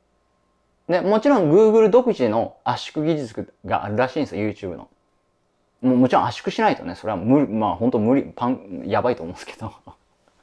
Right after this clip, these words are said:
<laughs> でもそれも結局その開発してる費用だったりとかも、これ自分たち払ってます？そのGoogle独自の圧縮技術のかかって、ひ-、その研究開発で費用かかるわけじゃないですか。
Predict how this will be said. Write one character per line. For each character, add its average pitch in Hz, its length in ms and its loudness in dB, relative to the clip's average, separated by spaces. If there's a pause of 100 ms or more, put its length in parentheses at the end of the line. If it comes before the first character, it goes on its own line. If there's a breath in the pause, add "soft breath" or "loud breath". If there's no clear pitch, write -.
<laughs> - 800 -20
で 247 80 6
も 269 80 4
そ 247 120 4
れ 285 80 6
も 277 140 6
結 214 220 0
局 233 260 6
そ - 100 -8
の 185 100 -2
開 196 200 0
発 196 260 -2
し 196 100 -12
て 190 100 0
る 190 80 2
費 - 320 -6
用 135 160 2
だ 101 60 0
っ - 100 -6
た 92 80 -6
り 90 80 -6
と 92 80 -8
か 92 100 -6
も、 139 320 2 (220 soft breath)
こ 208 140 4
れ 151 80 0
自 160 180 2
分 226 100 2
た 180 80 -2
ち - 80 -10
払 147 200 -8
っ - 40 -6
て - 80 -6
ま - 140 -10
す？ 165 180 -8 (460)
そ 156 140 -2
の 143 260 4 (280)
Google 202 440 4
独 233 200 4
自 180 120 0
の 104 360 -2
圧 - 220 -4
縮 156 200 0
技 160 160 0
術 107 560 -4
の 160 300 -2 (260 soft breath)
か 120 140 -10
か 160 80 -2
っ - 80 -12
て、 104 100 -14
ひ-、 139 260 -10 (120)
そ 202 180 -2
の 196 260 -2
研 202 200 -6
究 202 120 -2
開 202 240 0
発 131 140 -6
で 131 60 2
費 131 140 -6
用 147 120 2
か 117 140 -14
か 165 100 -4
る 147 60 -4
わ 110 80 -2
け 95 80 -8
じ - 40 -12
ゃ 85 40 -10
な 80 60 -16
い - 20 -20
で - 20 -20
す - 80 -20
か。 - 140 -18